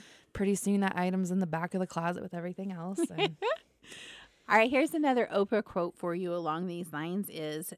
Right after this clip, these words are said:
Speaker 2: she says, and I, I find this absolutely fascinating, "I still think twice before I buy anything. How will this fit in with what I already have? Am I just caught up in the moment,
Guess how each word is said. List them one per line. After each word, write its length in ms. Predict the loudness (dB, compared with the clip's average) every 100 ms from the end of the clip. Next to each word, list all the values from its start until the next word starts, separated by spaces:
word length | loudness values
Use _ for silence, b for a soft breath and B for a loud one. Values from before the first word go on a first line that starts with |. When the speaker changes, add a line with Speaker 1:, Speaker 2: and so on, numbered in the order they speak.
| -12
Speaker 2:
she 260 | -8 -8
says, 460 | -4 -2 -2 -2 -2
and 100 | 0
I, 100 | 0
I 160 | 2 2
find 240 | 4 6
this 140 | 4 6
absolutely 420 | 4 4 0 0
fascinating, 880 | 2 2 2 -2 -4 -4 -6 -4 -6 b b b b
"I 140 | 2 2
still 380 | 2 0 0 2
think 340 | 4 4 4
twice 420 | 2 2 2 -2
before 400 | -2 -4 0 0
I 100 | 0
buy 240 | -2 -4 -4
anything. 580 | -6 -10 -12 -12 -12 -16 -20 _ _ _ _ -4
How 180 | 0 4
will 140 | 4
this 300 | 4 0 -2
fit 180 | -2 -2
in 220 | 0 0
with 200 | 0 -2
what 140 | -4 -4
I 100 | -4
already 400 | -4 -4 -4 -8
have? 600 | -8 -8 -8 -8 -12 -18 _ _ _ -2
Am 120 | 0
I 80 | 0
just 300 | 0 -2 -4
caught 260 | -2 0
up 200 | 2 0
in 80 | 0
the 80 | 0
moment, 640 | 0 -2 -2 -2 -2 -6